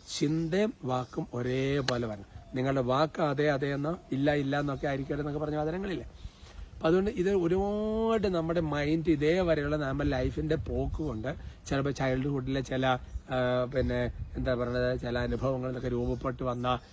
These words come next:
ചിലപ്പോഴൊക്കെ അങ്ങനെ, ഇങ്ങനെ, ഇങ്ങനെ ആയിപ്പോയി നമ്മൾ, അല്ലേ? കാര്യം വളരെ ഒരുപാട് ഫ്ലാറ്റർ ചെയ്ത് മുഖസ്തുതിയൊക്കെ പറയും, പക്ഷെ ഉള്ളിലെ വിചാരം വേറൊന്ന്.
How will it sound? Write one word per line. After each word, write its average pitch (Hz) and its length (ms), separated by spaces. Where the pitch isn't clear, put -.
ചിലപ്പോഴൊക്കെ 127 540
അങ്ങനെ, 170 300
ഇങ്ങനെ, 190 200
ഇങ്ങനെ 220 180
ആയിപ്പോയി 208 360
നമ്മൾ, 117 240
അല്ലേ? 208 220
കാര്യം 151 220
വളരെ 156 300
ഒരുപാട് 160 540
ഫ്ലാറ്റർ 151 420
ചെയ്ത് 147 200
മുഖസ്തുതിയൊക്കെ 147 580
പറയും, 123 240
പക്ഷെ - 180
ഉള്ളിലെ 131 320
വിചാരം 127 380
വേറൊന്ന്. 98 320